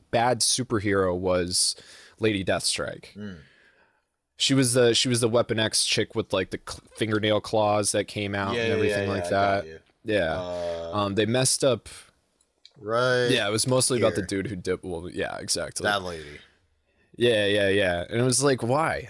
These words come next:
Speaker 1: Like, you have so many better candidates for that. Uh, like, you know, like, you could have done, uh, like,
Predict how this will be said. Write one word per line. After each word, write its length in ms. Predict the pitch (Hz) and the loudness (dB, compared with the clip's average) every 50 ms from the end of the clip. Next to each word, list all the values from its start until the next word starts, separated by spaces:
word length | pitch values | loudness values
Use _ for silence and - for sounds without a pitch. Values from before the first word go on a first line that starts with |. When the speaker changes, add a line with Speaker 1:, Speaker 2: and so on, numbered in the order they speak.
| 110 107 | -8 -2
Speaker 1:
Like, 380 | 110 113 113 104 107 123 - | 0 0 0 0 -2 -6 -8
you 240 | 127 139 151 160 160 | -6 -4 -2 0 0
have 160 | 147 160 185 - | 0 0 0 0
so 240 | - - - 220 | 0 0 2 2
many 240 | 220 220 220 214 202 | 2 2 2 2 2
better 580 | 180 139 - 156 156 185 214 190 165 135 117 - _ _ _ - | 0 0 0 0 2 4 4 4 2 2 -2 -6 _ _ _ -8
candidates 840 | - - 180 208 233 208 151 117 104 87 - - - - - - - - | -4 -2 0 0 0 0 0 0 0 0 0 0 0 0 -2 -4 -6 -10
for 160 | - - 139 | -4 -2 0
that. 400 | 117 113 104 101 95 90 - - | 2 2 2 2 0 0 -2 -4
Uh, 120 | 113 123 120 | -4 -2 0
like, 340 | 123 123 123 113 120 - - | 2 2 0 0 -4 -10 -12
you 200 | - 117 139 139 | -6 -2 0 2
know, 260 | 143 147 151 160 165 | 4 4 4 2 2
like, 280 | 156 135 127 127 117 117 | 2 2 2 0 0 -2
you 60 | 123 - | -8 -6
could 140 | - 151 151 | -4 -4 -2
have 100 | 143 135 | -2 0
done, 240 | 143 139 135 135 | 0 0 0 0
uh, 360 | 135 135 131 131 131 127 127 127 | 0 0 2 2 2 0 0 -2
like, 340 | 120 120 127 127 - - - | 0 -2 -4 -4 -6 -16 -16